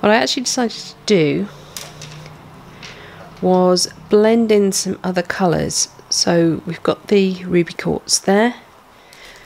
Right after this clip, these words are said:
and then I blended some pomegranate and some of this really dark purple, which I've torn the label on, so I'm not quite sure what it is. I'll try and put a,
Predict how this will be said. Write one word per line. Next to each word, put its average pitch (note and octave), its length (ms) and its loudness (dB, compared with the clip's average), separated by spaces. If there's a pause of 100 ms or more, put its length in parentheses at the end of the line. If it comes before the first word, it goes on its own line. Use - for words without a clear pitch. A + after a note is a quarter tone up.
(140)
and F#3+ 160 2
then G3 140 4
I F#3 100 4
blended G#3+ 720 0 (160)
some F3 400 2
pomegranate G3 1000 -2 (2750)
and F3 280 -2
some G3 140 2
of F3+ 120 2
this E3+ 220 -2
really E3+ 280 0
dark E3 420 0
purple, - 520 -2 (540)
which - 440 -8
I've E3+ 160 -12
torn E3+ 240 -2
the D3+ 80 0
label D3 340 0
on, D3+ 160 -2
so - 100 -6
I'm E3 80 -4
not - 140 -4
quite - 220 -2
sure - 140 0
what - 160 -4
it - 60 -6
is. D#3 200 0
I'll D#3 80 -4
try - 180 -2
and D#3+ 80 -4
put D#3 180 -2
a, - 120 0